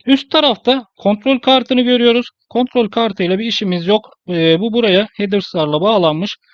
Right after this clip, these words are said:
Öncelikle bu kontrol kartını buradan ayıralım. Ardından mosfetlerin alt kısmına erişebileceğiz. Kontrol kartını yerinden kaldırdık. Şimdi mosfetlerin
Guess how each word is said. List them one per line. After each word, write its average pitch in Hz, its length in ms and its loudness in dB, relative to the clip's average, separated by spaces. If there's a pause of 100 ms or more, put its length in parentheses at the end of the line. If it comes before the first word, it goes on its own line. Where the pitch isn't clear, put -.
(220)
Öncelikle 277 460 0
bu 190 80 -8
kontrol 240 380 0
kartını 208 440 -2
buradan 202 340 0
ayıralım. 220 480 2
Ardından 208 540 -2 (840)
mosfetlerin 233 680 2 (680)
alt 240 240 0
kısmına 190 400 -4
erişebileceğiz. 208 840 -2 (2000)
Kontrol 294 480 -2
kartını 247 480 0
yerinden 190 520 2
kaldırdık. 240 580 2 (300)
Şimdi 277 320 0
mosfetlerin 226 760 0